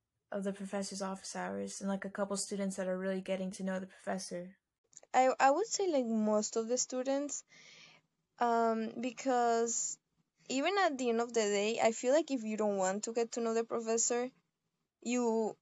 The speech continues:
Speaker 2: end up knowing the professor just 'cause, like,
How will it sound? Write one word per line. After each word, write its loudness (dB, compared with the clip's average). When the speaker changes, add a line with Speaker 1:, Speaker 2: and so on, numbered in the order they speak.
Speaker 2:
end 6
up 6
knowing 2
the 0
professor -4
just 2
'cause, 0
like, -2